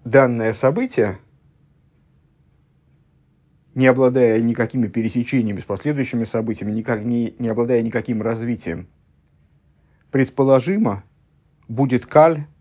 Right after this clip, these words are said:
по отношению к тому, что заповедано на все поколения.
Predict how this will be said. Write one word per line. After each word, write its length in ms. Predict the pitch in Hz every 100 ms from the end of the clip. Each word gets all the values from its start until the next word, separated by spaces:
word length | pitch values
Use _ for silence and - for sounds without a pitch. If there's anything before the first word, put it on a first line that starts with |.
| _
по 100 | 120
отношению 500 | 113 113 110 143 127
к 80 | 117
тому, 240 | - 135 151
что 160 | 123
заповедано 600 | 110 107 110 117 113 110
на 120 | 104
все 140 | 98 120
поколения. 600 | 107 107 101 87 82